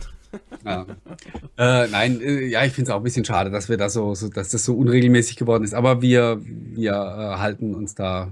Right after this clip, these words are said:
äh, also wir versuchen uns da schon wieder zu bessern.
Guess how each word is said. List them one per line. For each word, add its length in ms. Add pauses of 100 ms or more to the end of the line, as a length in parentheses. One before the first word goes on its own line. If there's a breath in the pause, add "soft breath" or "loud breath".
(160)
äh, 180 (140)
also 300
wir 220 (560 loud breath)
versuchen 440
uns 200
da 160
schon 260
wieder 320 (200)
zu 140
bessern. 380